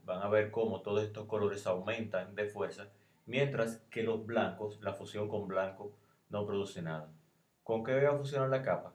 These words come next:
Con ella misma, pues hice una copia de ella para aumentar el contraste aquí y que los brillos tanto de las estrellas como de la luna se mantengan. Esto va a pasar, va, va a parecer que la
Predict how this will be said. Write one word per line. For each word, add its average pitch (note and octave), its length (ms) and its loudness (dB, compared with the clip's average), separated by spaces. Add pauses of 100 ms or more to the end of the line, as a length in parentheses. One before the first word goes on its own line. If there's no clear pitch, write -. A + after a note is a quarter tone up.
Con F#2 180 -4
ella G#2+ 240 4
misma, A2+ 400 -6 (220)
pues - 260 -10
hice G#2 400 -6
una G2+ 240 -4
copia F#2 300 -2
de G2+ 200 2
ella E2 200 -4 (420)
para F#2 180 2
aumentar F#2 340 0
el A2 100 0
contraste G#2 400 -2
aquí G2 280 -10
y G#2+ 140 -6
que G#2+ 120 0
los G2+ 200 0
brillos A#2+ 420 -2
tanto G2+ 300 2
de F2+ 80 0
las F2+ 160 -2
estrellas G#2+ 540 -2
como G#2 260 -2
de G#2+ 60 4
la G2 120 6
luna F#2 380 -2 (340)
se - 160 -2
mantengan. F2+ 640 -2 (180)
Esto G#2+ 320 -2
va G#2+ 100 4
a G2+ 60 -2
pasar, A2+ 380 -4 (180)
va, F#2+ 180 4
va F#2+ 240 2
a F#2 80 0
parecer G2+ 540 0 (240)
que G2 160 -2
la F2+ 360 2